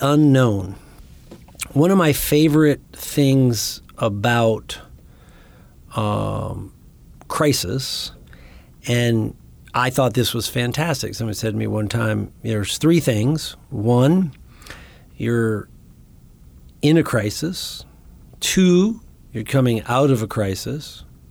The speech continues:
Or three, you're heading into a crisis." So the unknown a lot of times is that heading into a crisis. And so when you think about talent,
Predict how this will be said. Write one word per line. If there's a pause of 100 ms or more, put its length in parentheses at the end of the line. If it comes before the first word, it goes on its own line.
(340)
Or
three,
you're
heading
into
a
crisis." (540)
So
the
unknown
a
lot
of
times (180)
is (640)
that (600)
heading
into
a
crisis. (760)
And
so
when
you
think
about (160)
talent,